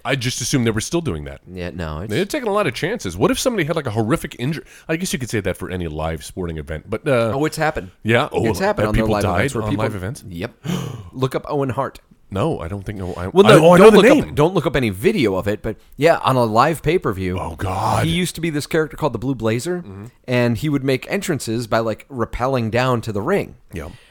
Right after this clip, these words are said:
Speaker 2: Well, apparently there was a problem with his safety harness.
Speaker 1: No.
Speaker 2: Yeah, and he ended up plummeting down onto the, like, the turnbuckle pole. <sighs> Yeah, he was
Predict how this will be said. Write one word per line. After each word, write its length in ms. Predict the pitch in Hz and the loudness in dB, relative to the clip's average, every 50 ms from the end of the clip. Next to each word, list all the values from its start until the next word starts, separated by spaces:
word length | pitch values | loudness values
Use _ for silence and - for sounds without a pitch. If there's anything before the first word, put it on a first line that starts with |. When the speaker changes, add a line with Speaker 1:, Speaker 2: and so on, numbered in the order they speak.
| _ _ | _ _
Speaker 2:
Well, 80 | - 110 | -14 -10
apparently 340 | - - 127 151 175 180 165 | -4 0 0 0 0 0 0
there 100 | 151 143 | 0 0
was 140 | 127 117 - | 0 0 -2
a 100 | 170 180 | -4 0
problem 260 | 180 131 - - 117 113 | 2 2 2 2 2 -2
with 100 | 107 92 | -2 -2
his 120 | 95 90 | -4 -4
safety 340 | - - 135 139 - - 165 | -2 -2 -2 -2 -2 -2 -4
harness. 460 | 147 151 170 170 180 180 90 90 95 | -2 -2 -2 -2 -2 -4 -4 -4 -2
Speaker 1:
No. 600 | 104 107 104 101 98 95 95 92 87 80 78 71 76 | 0 2 2 4 4 4 2 2 0 -2 -4 -4 -2
Speaker 2:
Yeah, 420 | 113 107 101 95 95 92 87 87 - - | -2 0 0 0 0 -2 -4 -8 -8 -8
and 140 | 95 95 92 | -8 -8 -6
he 180 | 90 127 147 | -4 -4 -4
ended 160 | 143 123 113 | -2 -2 -4
up 120 | 101 - - | -4 -6 -8
plummeting 500 | - - - 120 113 113 117 113 104 104 | -10 -10 -4 -4 -2 -2 -2 -2 -4 -4
down 300 | 98 101 101 104 107 107 - - | -2 -2 -2 0 -2 -4 -4 -4
onto 340 | 98 98 104 107 98 104 110 | -4 -2 -2 -4 -6 -8 -8
the, 80 | 98 | -6
like, 240 | 98 92 87 - - | -6 -6 -6 -8 -12
the 80 | - 98 | -14 -14
turnbuckle 640 | - - - 110 113 120 117 131 127 - 147 147 | -14 -10 -8 -6 -6 -4 -4 -4 -6 -6 -8 -10
pole. 340 | 131 - 147 156 165 180 180 - | -6 -4 -4 -4 -4 -4 -8 -12
<sighs> 640 | - - - - - - - - - - - - - | -16 -14 -12 -12 -12 -12 -14 -14 -16 -18 -20 -14 -8
Yeah, 220 | - 90 87 82 73 | -6 -4 -4 -4 -6
he 180 | - - 120 123 | -6 -6 -4 -4
was 220 | 110 - - - | -4 -6 -8 -16